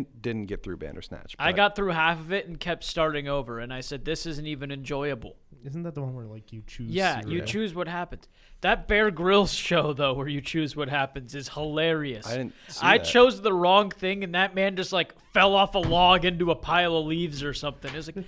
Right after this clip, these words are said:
Speaker 1: <laughs>
Speaker 2: "Oh dear, we have to try again." <laughs>
Speaker 3: Bear Grylls gets impaled by <laughs> something, and you're like, Oh wow, that's a, great graphics, and they're like, "No,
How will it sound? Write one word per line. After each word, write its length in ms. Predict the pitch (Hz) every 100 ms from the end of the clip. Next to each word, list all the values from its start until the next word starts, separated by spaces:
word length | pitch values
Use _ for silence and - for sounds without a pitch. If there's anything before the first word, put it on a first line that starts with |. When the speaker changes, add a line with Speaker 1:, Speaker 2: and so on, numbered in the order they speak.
| -
Speaker 1:
<laughs> 120 | -
Speaker 2:
"Oh 160 | 226 233
dear, 340 | 147 220 180
we 120 | 151
have 160 | 180 233
to 100 | -
try 320 | - 233 233
again." 500 | 220 262 208 120 147 -
<laughs> 60 |
Speaker 3:
Bear 160 | 165 175
Grylls 280 | - 156 156
gets 240 | 160 147
impaled 680 | 143 131 - - 120 143 139
by 140 | 160
<laughs> 0 |
something, 640 | 175 - 165 - - 226 214
and 80 | 202
you're 120 | 165
like, 180 | 156 160
Oh 140 | 247
wow, 300 | 208 147 220
that's 240 | 156 180 175
a, 80 | - - - _ -
great 320 | 151 165 208
graphics, 500 | 202 180 226 226 139
and 80 | 151
they're 80 | 139
like, 140 | 127
"No, 300 | 123 123 120